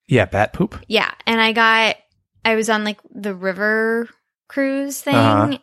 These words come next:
Speaker 2: and I, uh, I was on a date, and a bat pooped on me.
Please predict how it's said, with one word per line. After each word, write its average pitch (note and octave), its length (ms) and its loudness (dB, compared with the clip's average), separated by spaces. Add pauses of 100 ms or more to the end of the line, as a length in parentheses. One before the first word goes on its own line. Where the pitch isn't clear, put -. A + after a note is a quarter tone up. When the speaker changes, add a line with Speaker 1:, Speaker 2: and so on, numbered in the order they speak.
(120)
Speaker 2:
and G#3+ 180 0
I, G3+ 380 0
uh, G3 260 2 (560)
I A3 60 0
was G#3+ 100 -2
on G#3+ 120 0
a G#3 60 -4
date, F#3+ 520 -4 (680)
and G#3 520 0 (200)
a A3 100 0
bat G#3 360 2 (320)
pooped - 500 -2
on F3+ 180 -6
me. - 360 -16